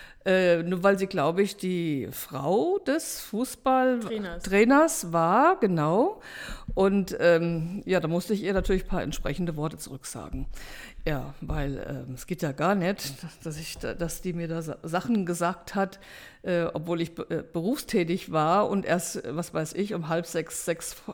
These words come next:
Speaker 1: abends von der Arbeit nach Hause kam,
Speaker 2: Mhm.
Speaker 1: ähm, musste ja, ich musste ja arbeiten, um meine Kinder und mich zu ernähren.
Speaker 2: Ja.
Speaker 1: Ja, und dass manche,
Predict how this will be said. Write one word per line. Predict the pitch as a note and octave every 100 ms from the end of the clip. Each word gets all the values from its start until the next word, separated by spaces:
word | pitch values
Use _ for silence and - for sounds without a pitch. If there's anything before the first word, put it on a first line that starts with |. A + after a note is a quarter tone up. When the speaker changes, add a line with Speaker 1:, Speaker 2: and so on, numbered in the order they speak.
| -
Speaker 1:
abends | - D#3+ F#3 F#3
von | F#3 E3+
der | C#3
Arbeit | - F#3+ A3+ A3
nach | G3
Hause | F#3+ G3 G3
kam, | F#3 G3+ G3
Speaker 2:
Mhm. | G#3 G3+ - F#3+ F3+ -
Speaker 1:
ähm, | F#3+ F3 E3+ E3 E3 D#3 - -
musste | G3 G3 -
ja, | F#3 E3+ C3 - -
ich | G3
musste | A3+ A3
ja | F#3
arbeiten, | G3 G#3 G#3+ G3+
um |
meine | G3+ F3+
Kinder | F3+ B3+ B3+ A3+
und | G3
mich | A3+ A3+
zu | -
ernähren. | G3 F3+ F#3+ C4 C#4 D3 F3+ - -
Speaker 2:
Ja. | G3+ F#3+ -
Speaker 1:
Ja, | E3+ G3+
und | G3+
dass | F3 F3
manche, | F3 E3 G#3+